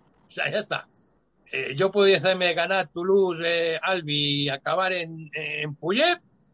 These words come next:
y la única diferencia es que yo llevo menos contenedores que él, pero la ruta es la misma, lo único que mi camión, pues, tiene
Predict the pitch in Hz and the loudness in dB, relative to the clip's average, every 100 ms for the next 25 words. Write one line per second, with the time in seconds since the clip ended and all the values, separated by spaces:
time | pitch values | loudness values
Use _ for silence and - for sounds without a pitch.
0 | _ - 135 165 185 180 185 165 190 220 | _ -6 -2 0 0 2 2 2 0 0
1 | 175 175 175 160 185 185 180 160 185 208 | 0 0 2 0 0 -4 -4 -2 0 2
2 | 208 175 147 - 139 131 170 151 139 156 | 0 -2 -2 -2 -2 -2 -4 -4 -2 0
3 | 196 277 269 285 285 - _ _ - 160 | 0 0 2 2 2 -2 _ _ -6 -4
4 | 175 175 170 170 165 165 160 160 131 - | 0 2 2 2 0 0 2 0 0 -4
5 | 120 120 170 156 110 101 | -8 -6 -2 -2 -2 -6